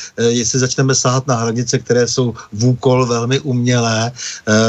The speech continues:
tak to skončí katastrofou, což jsme samozřejmě zatím, zatím v malém, eh, jsme mohli, eh, vidět třeba, eh, v Kosovu a vidíme to na Ukrajině. Eh, takže to, to jsou věci, které prostě, kde bychom měli být opravdu velmi ve střehu, eh, protože ev-,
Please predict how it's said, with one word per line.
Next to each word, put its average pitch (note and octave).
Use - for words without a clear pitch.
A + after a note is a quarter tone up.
tak A2+
to A#2
skončí A2+
katastrofou, A2
což -
jsme -
samozřejmě A2+
zatím, A#2
zatím C3+
v A2+
malém, C3
eh, A2
jsme A#2
mohli, A2
eh, A2
vidět G#2+
třeba, A2
eh, G#2+
v -
Kosovu A2
a A2
vidíme G2+
to G#2+
na G#2
Ukrajině. G2+
Eh, G2+
takže G#2
to, -
to -
jsou B2
věci, A#2
které A#2
prostě, A#2
kde G#2
bychom A2+
měli A2+
být A2+
opravdu A#2
velmi A#2+
ve A2+
střehu, A2+
eh, -
protože G#2+
ev-, A#2